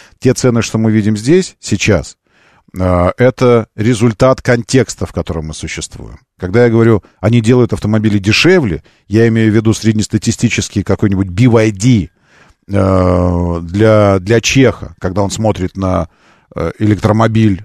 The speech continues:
B Y D у себя где-нибудь в Младо-Болеславе, а потом смотрит на Шкоду электрическую.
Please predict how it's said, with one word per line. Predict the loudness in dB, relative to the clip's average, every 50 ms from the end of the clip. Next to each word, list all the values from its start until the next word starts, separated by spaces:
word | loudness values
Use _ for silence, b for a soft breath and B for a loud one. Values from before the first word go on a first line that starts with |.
| -14 _ -16
B | -14 -14 -8 -2 -2 0
Y | 2 2 0 0
D | 0 0 2 4 4 4 2 0 -4 _ _
у | -8 -6
себя | -2 -2 0 2 2 2 2 0 -2 -8 _ -8
где-нибудь | -4 -4 -2 -2 -2 -4 -6 -6
в | -4
Младо-Болеславе, | -2 0 0 0 -2 -4 -4 -4 -4 -4 -4 -6 -10 -14 -14 -16 -18 -18 -20 _ b b b b b b
а | -6 -4 -2
потом | 0 0 2 2 0 0 0
смотрит | -2 0 0 2 2 2 2 0 0 0
на | 0 0 0
Шкоду | 0 -2 -2 0 2 2 4 2 2 0 -4 -4 -4
электрическую. | -4 -4 -4 -4 -4 -6 -6 -6 -6 -8 -12 -14 -16 -18 -20 -20 -20 -20